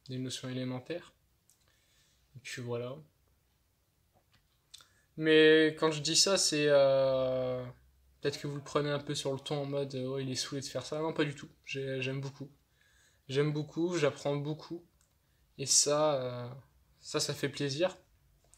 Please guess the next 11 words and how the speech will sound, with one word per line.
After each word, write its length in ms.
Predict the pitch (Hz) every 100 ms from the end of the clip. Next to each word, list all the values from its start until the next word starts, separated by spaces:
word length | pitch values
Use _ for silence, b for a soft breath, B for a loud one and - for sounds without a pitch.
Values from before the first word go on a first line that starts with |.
| _ _ _ _ _ _ _ -
Parce 160 | 139
qu'en 180 | - 151
fait, 380 | 143 180 180 -
je 100 | 135
me 60 | 143
rends 200 | 143 143
compte 240 | 165 165
que 80 | -
grâce 420 | 135 135 156 156
au 60 | 151
concours, 580 | 156 151 - 156 165